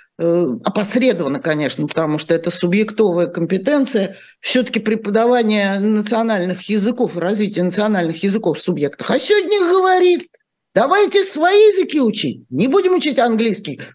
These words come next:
Помер этот английский, никому не нужен, отживает.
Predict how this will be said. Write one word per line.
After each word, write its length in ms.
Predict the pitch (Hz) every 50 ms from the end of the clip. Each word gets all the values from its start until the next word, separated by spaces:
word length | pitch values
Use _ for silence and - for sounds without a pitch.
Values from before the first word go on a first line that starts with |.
| _ _ -
Помер 380 | - 285 359 392 370 359 349
этот 280 | 302 269 - 294 285 277
английский, 520 | 262 262 254 233 247 233 220 226 - 202
никому 400 | 226 247 233 254 269 277 277 294
не 120 | 285 277 277
нужен, 380 | 285 330 330 262 220 202 196
отживает. 600 | 208 214 226 202 214 269 294 320 311 254 180 170